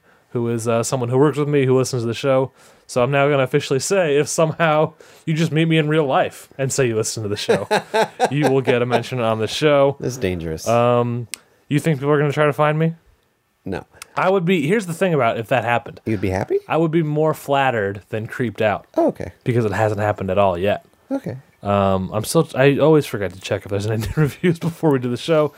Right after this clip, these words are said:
Speaker 1: and, uh, my, my computer's giving me the old beach ball here.
Speaker 2: So you should check, uh,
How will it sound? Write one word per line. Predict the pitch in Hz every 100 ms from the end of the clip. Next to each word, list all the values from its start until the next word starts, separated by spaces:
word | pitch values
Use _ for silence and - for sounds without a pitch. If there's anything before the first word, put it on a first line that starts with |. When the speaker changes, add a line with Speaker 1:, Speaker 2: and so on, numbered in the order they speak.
| - - - -
Speaker 1:
and, | 127 131
uh, | 131 135 135 135 135 135
my, | 139 139
my | 131 135
computer's | 131 143 147 135
giving | 143 139
me |
the | 143
old | 143 131
beach | 143 -
ball | 98 87
here. | 95
Speaker 2:
So | 170
you | 151 165
should | 175 165
check, | - 151 139 - - _ -
uh, | 113 110